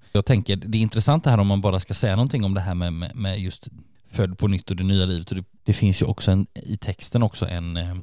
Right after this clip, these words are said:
en, en lite intressant tanke för, för Nikodemus. Han förstår ju inte från början. Alltså han, han tror att det handlar om, så att säga, att födas på, en gång till på det vanliga sättet. Men, men vad betyder då det här? Jo, men det handlar ju om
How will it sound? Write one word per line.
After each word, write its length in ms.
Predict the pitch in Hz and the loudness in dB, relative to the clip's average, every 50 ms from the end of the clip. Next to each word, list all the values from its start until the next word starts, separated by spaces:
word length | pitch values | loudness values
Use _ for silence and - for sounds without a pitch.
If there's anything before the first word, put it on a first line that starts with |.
| - - | -10 -6
en, 280 | - 101 104 104 107 - | -2 -2 0 0 -2 0
en 140 | 110 107 104 | 0 2 2
lite 160 | 104 95 - | 2 2 2
intressant 460 | 107 107 - 110 - - 98 92 90 | 0 0 0 -2 0 0 0 0 2
tanke 260 | - 113 101 - - | 0 0 0 0 -4
för, 380 | 90 - 101 92 90 90 - - | -4 0 0 0 0 -2 -4 -8
för 200 | - - - 95 | -8 -4 -2 0
Nikodemus. 540 | 92 95 - 113 101 92 85 90 101 110 110 | 0 0 0 0 2 2 2 4 2 2 2
Han 100 | 113 95 | 0 0
förstår 340 | - 120 - - 104 101 123 | 0 0 0 2 4 4 4
ju 40 | |
inte 160 | 151 - - 98 | 4 2 0 0
från 160 | - 107 104 | 2 2 4
början. 320 | 104 104 90 82 92 98 | 4 4 4 2 -2 -4
Alltså 200 | 101 95 - 101 92 | -4 -2 2 2 4
han, 220 | 95 98 92 - | 4 4 2 2
han 280 | 98 101 104 101 98 95 | 2 2 2 2 2 2
tror 220 | - 127 107 92 | 4 4 6 6
att 60 | 92 | 4
det 100 | - 101 | 4 4
handlar 240 | 101 110 101 90 90 | 4 4 4 4 2
om, 120 | 92 95 | 2 2
så 80 | 98 - | 2 2
att 80 | 101 - | 2 2
säga, 180 | - 90 90 | 2 0 0
att 80 | 87 - | 0 0
födas 420 | - 110 98 87 - 95 - - - - | 0 0 0 0 -2 -4 -6 -8 -12 -8
på, 140 | - 113 107 - - - 95 | -4 -4 -4 -4 -6 -14 -8
en 200 | - 127 101 98 | -2 0 0 2
gång 200 | 98 98 98 98 | 2 2 0 0
till 220 | - - 98 87 87 | 0 -2 -4 -4 -2
på 100 | - 110 | -4 -2
det 100 | 98 101 | 0 2
vanliga 360 | 110 135 127 90 80 104 147 | 2 2 2 2 0 0 -2
sättet. 480 | - - 120 101 _ - - 95 - - | 0 -2 -4 -4 _ -10 -14 -14 -12 -14
Men, 240 | - - 107 107 110 - | -10 -2 2 2 2 4
men 180 | 127 123 123 | 6 6 6
vad 140 | 113 127 123 | 6 6 6
betyder 440 | 123 135 - - 123 98 95 127 175 | 4 2 2 2 2 2 2 0 0
då 160 | 202 170 101 | 0 0 0
det 80 | 87 92 | 0 0
här? 220 | 92 101 90 92 | -2 -2 -2 -2
Jo, 160 | 95 101 120 | 0 0 0
men 140 | 135 135 127 | 2 2 2
det 80 | 113 104 | 2 2
handlar 280 | 113 147 160 156 165 | 0 0 -2 -2 -4
ju 120 | 170 175 - | -4 -4 -4
om 180 | - 160 160 | -4 -4 -4